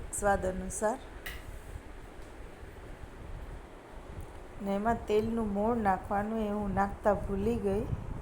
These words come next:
એનું પણ ડો તૈયાર કરી ને પછી એને પણ ચાર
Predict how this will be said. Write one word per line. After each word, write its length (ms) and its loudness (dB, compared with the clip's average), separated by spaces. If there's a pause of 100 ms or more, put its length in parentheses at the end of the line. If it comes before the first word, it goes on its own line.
(440)
એનું 300 4
પણ 180 4
ડો 180 8
તૈયાર 400 6
કરી 420 4 (840)
ને 60 0
પછી 320 2
એને 220 4
પણ 260 2
ચાર 220 8